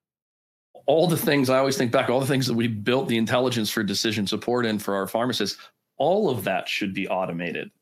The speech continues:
Uh, if you've, if you've, if you really wanna make it right, and if there's anybody listening that, uh, owns a, a large E H R,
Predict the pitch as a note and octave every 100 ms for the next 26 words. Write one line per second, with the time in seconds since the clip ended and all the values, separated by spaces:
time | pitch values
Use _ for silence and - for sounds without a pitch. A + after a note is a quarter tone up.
0 | - G2+ F#2 - - A#2+ G#2 - - C3
1 | C3+ B2+ - - - - C3+ D3+ D3 G3
2 | A#3+ E3+ D3 C#3+ C3 A#2 D3+ C#3+ B2+ B2+
3 | A#2 B2+ A#2+ B2+ C3 B2 B2+ C3 A#2+ A2+
4 | - G#2 G#2 - - - B2 B2+ A2 G#2
5 | G2+ G#2 A2+ B2+ B2 - B2 A2 C3+ B2+
6 | G#2+ G#2